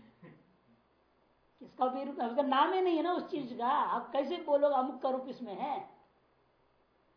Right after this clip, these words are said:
जो सफेद दिख भी रहा हो वो सफेद किसका है पूछा जाए, दूध का भी नहीं बोल सकते आप, दही का भी नहीं बोल सकते आप, कि उस बीच की अवस्था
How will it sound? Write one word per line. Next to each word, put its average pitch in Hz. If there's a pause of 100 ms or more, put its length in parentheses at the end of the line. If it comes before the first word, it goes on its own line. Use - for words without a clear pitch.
(220)
जो 233
सफेद 285
दिख 302
भी 294
रहा 226
हो 165 (360)
वो 262
सफेद 277
किसका 311
है 202
पूछा 247
जाए, 190 (320)
दूध 311
का 302
भी 311
नहीं 311
बोल 302
सकते 269
आप, 262
दही 214
का 247
भी 247
नहीं 240
बोल 208
सकते 202
आप, 180 (1300)
कि 311
उस 277
बीच 359
की 392
अवस्था 294